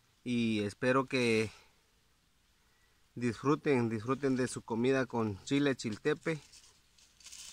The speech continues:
Así es que yo ahorita me voy a poner a cortar estos otros chiltepes para que no se vayan a perder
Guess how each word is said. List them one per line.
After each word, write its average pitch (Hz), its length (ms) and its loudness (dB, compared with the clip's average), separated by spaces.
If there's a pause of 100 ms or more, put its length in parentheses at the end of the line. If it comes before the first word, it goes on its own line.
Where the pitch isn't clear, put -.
(140)
Así 113 460 -6
es 151 240 0
que 113 160 -2
yo 117 100 2
ahorita 113 360 0
me 123 80 2
voy 120 120 2
a 117 60 -2
poner 120 260 -2
a 123 60 0
cortar 117 380 -2
estos 123 260 -2
otros 120 240 -4
chiltepes 123 420 -6
para 117 180 -4
que 113 100 -4
no 120 100 -2
se 123 80 -6
vayan 123 240 2
a 117 80 -2
perder 117 420 -2